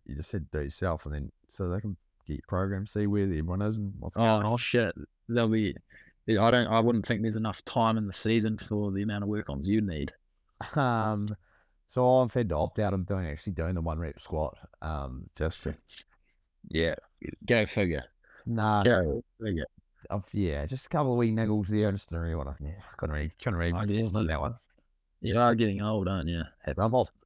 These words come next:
Speaker 1: I've opted out of that one. Uh,
Speaker 2: Yeah.
Speaker 1: um, we did a Bronco test the other week.
Speaker 2: Oh, yeah? What was your number? You didn't have to opt out of that, did you?
Speaker 1: Nah, nah, I ran that.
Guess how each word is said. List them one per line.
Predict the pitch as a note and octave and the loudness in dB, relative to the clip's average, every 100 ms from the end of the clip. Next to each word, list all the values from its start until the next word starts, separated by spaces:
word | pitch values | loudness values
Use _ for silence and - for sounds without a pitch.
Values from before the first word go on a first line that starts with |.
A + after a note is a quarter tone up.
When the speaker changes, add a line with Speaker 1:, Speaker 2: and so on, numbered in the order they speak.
| _ A2+ | _ -4
Speaker 1:
I've | C3 | 0
opted | G#2 G2+ | 0 0
out | F#2+ E2 | 2 2
of | |
that | D#2+ C#2 | 0 0
one. | C#2+ D2+ - - _ | -2 -4 -8 -18 _
Uh, | - G#2 G#2 G#2 G2 | -2 0 2 2 0
Speaker 2:
Yeah. | F2 G2+ | 0 0
Speaker 1:
um, | F#2+ D#2+ - _ - _ _ _ _ | -2 -6 -10 _ -20 _ _ _ _
we | A#2 | -2
did | B2+ | 0
a | A2 | 0
Bronco | F#2+ A2+ B2 C3 A#2+ | 0 2 2 0 -2
test | - G#2+ - | 0 -2 0
the | G2 | 0
other | G#2 G2 | 2 2
week. | D#2 D#2+ B3 _ - _ _ _ _ - | 0 -2 -6 _ -20 _ _ _ _ -2
Speaker 2:
Oh, | D3 D3 | 2 6
yeah? | B2 B2+ D3 E3+ - | 6 4 4 0 2
What | C#3 | 4
was | C#3 | 6
your | C3 | 6
number? | C3 C3+ A2 - | 4 2 -2 -4
You | A2+ | 0
didn't | A#2 A#2 | 2 2
have | A2 | 2
to | A2 | 0
opt | A2 | 2
out | A2+ G#2+ | 2 2
of | |
that, | A#2 F2 | 2 2
did | G2+ G2+ | -2 -2
you? | B2 C3 - - G#2+ | -2 -4 -14 -10 -4
Speaker 1:
Nah, | G#2+ G#2 G2 | 0 0 0
nah, | F#2+ F2 | 0 0
I | G#2 | 0
ran | G#2 F#2 E2 | 0 0 -2
that. | D2+ | -4